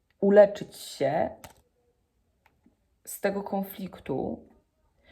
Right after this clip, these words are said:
który całkiem możliwe zakończa się razem z całą wizją, która była w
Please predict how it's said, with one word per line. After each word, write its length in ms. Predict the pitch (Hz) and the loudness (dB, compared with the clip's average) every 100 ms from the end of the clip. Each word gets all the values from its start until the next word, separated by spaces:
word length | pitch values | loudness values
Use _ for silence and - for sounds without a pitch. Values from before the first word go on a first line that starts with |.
| - - - | -20 -20 -16
który 280 | - 202 | -6 -4
całkiem 400 | 196 208 220 240 | 0 0 0 -2
możliwe 920 | 214 202 202 190 202 165 151 - 262 - - - - | -2 -2 -4 -6 -6 -4 -4 -4 -6 -14 -20 -20 -20
zakończa 760 | - 170 196 196 202 208 202 180 | -16 -2 0 2 0 0 -2 -6
się 360 | - - - - - - - | -4 -4 -4 -6 -16 -20 0
razem 540 | 185 196 202 202 220 | 4 6 6 2 -4
z 200 | 214 - | -4 -6
całą 460 | - 196 202 190 180 | -2 0 0 0 -2
wizją, 800 | 165 208 190 156 160 185 226 - - _ - | -2 -4 -4 -2 0 0 -2 -8 -20 _ -20
która 560 | - 208 196 185 185 185 - - | -10 -4 0 0 -4 -12 -12 0
była 600 | 202 196 185 190 185 185 | 2 2 2 2 2 -2
w 200 | - | -8